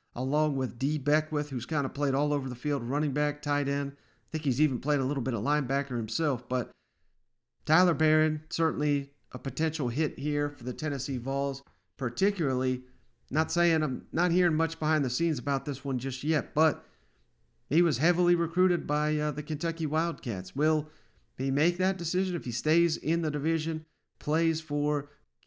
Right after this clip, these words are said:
Kentucky? That would be <laughs> rough for Vols. I think he was also got recruited by, uh, Ohio State and Florida. So maybe those two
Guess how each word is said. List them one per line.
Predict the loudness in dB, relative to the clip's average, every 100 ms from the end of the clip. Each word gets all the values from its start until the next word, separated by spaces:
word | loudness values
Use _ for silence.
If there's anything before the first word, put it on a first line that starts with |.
| _
Kentucky? | -4 -2 0 0 0 -2
That | -2 -2
would | -2 -4
be | 0
<laughs> |
rough | 2 2 0
for | -6
Vols. | -4 -2 -2 -6 -14 -14 -10
I |
think | -4 -2
he | -2
was | -4
also | -2 -4 -2 -4 -4 -10 -20 -20 -20 _
got | -4 -4
recruited | -4 -6 -4 -4 -2
by, | -2 0
uh, | -2 -2 -4
Ohio | -2 -2 -2
State | -4 -4 -4
and | -6
Florida. | -8 -6 -2 -2 -4
So | -4 0 0 -2 -10 -20 -20 _ -6
maybe | -2 2 2
those | 2 0 -2
two | -2 0 -2